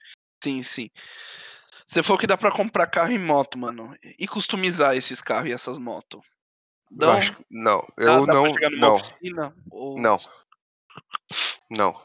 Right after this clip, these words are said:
Speaker 2: não tem esse negócio de customização. Um negócio que eu achei zo-, é, que faltou é customização até mesmo de arma.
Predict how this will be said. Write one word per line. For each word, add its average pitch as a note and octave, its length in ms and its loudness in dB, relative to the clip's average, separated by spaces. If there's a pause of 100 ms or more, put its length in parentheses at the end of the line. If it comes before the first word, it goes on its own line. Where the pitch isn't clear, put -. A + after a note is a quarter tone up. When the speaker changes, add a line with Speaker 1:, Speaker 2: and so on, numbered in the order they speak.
(140)
Speaker 2:
não G#2 240 -2
tem A2+ 340 0
esse A2 220 -6
negócio G#2+ 260 0
de G#2 80 -8
customização. G#2+ 960 -4 (440)
Um A2 100 -8
negócio A2+ 340 2
que - 80 -6
eu A#2 80 6
achei A2+ 400 0
zo-, A2 160 -10 (280)
é, G#2 400 4 (100)
que - 140 -10
faltou A#2 560 2
é A2 40 4
customização A2+ 640 -6
até A#2+ 100 -6
mesmo B2 160 -10
de A#2+ 140 -2
arma. A2+ 380 2